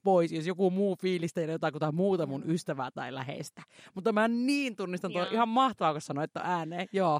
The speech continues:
Speaker 2: Ja sit toi on tietysti menee jo toiseen aiheeseen, mut se, että me yle-, yleensä pidetään itsestäänselvinä niitä ihmisiä, jotka meidän lähellä on, ja helpommin puhutaan just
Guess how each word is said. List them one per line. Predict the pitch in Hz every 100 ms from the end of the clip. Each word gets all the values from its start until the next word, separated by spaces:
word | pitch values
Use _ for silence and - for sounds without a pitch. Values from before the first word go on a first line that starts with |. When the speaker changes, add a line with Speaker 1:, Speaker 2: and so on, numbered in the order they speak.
| -
Speaker 2:
Ja | 233
sit | 220 226 _ _
toi | 254 240
on | 233
tietysti | 226 214 220
menee | 202 202
jo | 202
toiseen | 214 208 208 190 190
aiheeseen, | 202 202 196 175 185 175 190
mut | 202 196 -
se, | 196 185
että | -
me | 185 185
yle-, | 180 185 -
yleensä | 214 220 202 -
pidetään | 185 180 190 185
itsestäänselvinä | 190 - 196 - 185 190 185 180 185 185
niitä | 185 180 -
ihmisiä, | 143 202 196 185
jotka | 175 170
meidän | 180 180 180
lähellä | 185 190 185 175
on, | 147 180
ja | 185
helpommin | 185 226 226 214 202 180
puhutaan | 180 190 185 165
just | 170 190